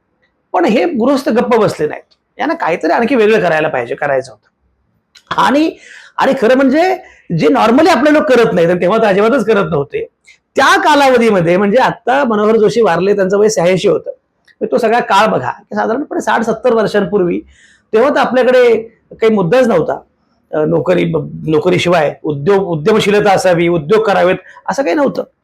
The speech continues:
त्या कालावधीमध्ये मनोहर जोशी, बरं, पुन्हा आपल्याला माहिती आहे की जातीय मुद्दे महत्त्वाचे असतात, त्या त्या जातीनुसार माणसं जन्माला येणे वाढतात आणि त्यांचं संगोपन त्याच प्रकारे होतं. त्यामुळे माधुकरी मागणाऱ्या माणसानं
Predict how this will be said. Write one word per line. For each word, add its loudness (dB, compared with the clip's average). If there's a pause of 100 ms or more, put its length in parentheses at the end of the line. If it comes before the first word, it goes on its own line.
(300)
त्या 2
कालावधीमध्ये 2
मनोहर 2
जोशी, -2
बरं, -4
पुन्हा -2
आपल्याला 0
माहिती -2
आहे -4
की -4 (360)
जातीय 0
मुद्दे 2
महत्त्वाचे 0
असतात, -2
त्या -2
त्या 0
जातीनुसार 0
माणसं 0 (400)
जन्माला 2
येणे 2
वाढतात 2 (380)
आणि -2
त्यांचं -2
संगोपन 0
त्याच -2
प्रकारे 0
होतं. -4 (460)
त्यामुळे -2
माधुकरी 2
मागणाऱ्या 2
माणसानं 0